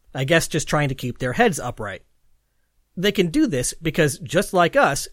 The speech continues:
crickets have an organ that determines which way is up or down. For humans, it's a part of our inner ear, which has some small crystals that basically roll around inside a small space.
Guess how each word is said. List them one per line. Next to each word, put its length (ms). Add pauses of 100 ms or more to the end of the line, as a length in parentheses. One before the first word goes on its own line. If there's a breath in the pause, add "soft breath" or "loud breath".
crickets 360
have 160
an 140
organ 400
that 120
determines 540
which 260
way 160
is 180
up 200
or 100
down. 380 (680)
For 220
humans, 560
it's 160
a 40
part 300
of 100
our 160
inner 280
ear, 460
which 200
has 200
some 160
small 300
crystals 520
that 160
basically 400
roll 320
around 340
inside 360
a 60
small 340
space. 500